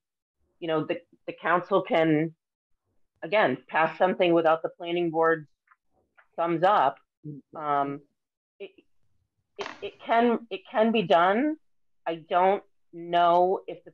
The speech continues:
planning board is looking to vote to get it on the council agenda for July.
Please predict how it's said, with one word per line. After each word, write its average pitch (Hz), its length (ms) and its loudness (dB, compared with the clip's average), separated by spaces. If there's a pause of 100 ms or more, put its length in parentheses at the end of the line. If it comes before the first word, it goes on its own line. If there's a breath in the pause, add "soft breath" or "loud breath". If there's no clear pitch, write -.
planning 175 340 -4
board 165 480 2 (720)
is 160 340 -6 (300)
looking 190 480 -4
to 190 120 -4
vote 156 400 0 (580)
to 175 80 -16
get 160 300 -2
it 175 180 -2
on 151 240 -2
the 143 80 -6 (100)
council 160 440 -12
agenda 147 440 -4
for 135 160 -20
July. 131 440 -2